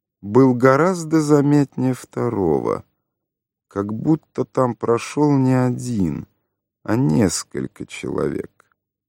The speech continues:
Я подумал, что Лоуренс обратил внимание на это место именно потому, что там уже кто-то прошёл. А если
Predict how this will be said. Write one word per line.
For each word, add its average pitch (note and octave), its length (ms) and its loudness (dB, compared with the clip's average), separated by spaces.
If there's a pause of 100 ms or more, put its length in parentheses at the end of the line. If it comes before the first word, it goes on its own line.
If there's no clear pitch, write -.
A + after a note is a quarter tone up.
(680)
Я F#3+ 180 2
подумал, C#3+ 680 2
что B2+ 280 2
Лоуренс D3+ 680 4
обратил B2+ 560 2
внимание A2+ 800 2
на E2+ 180 0
это E2+ 200 -2
место A2 500 2 (100)
именно G3 600 0
потому, D#2+ 720 -4 (400)
что - 340 -4
там C#3+ 440 0
уже E3+ 600 2
кто-то C3+ 560 -6
прошёл. F#2+ 920 -4 (640)
А G2 100 2
если F#3+ 720 4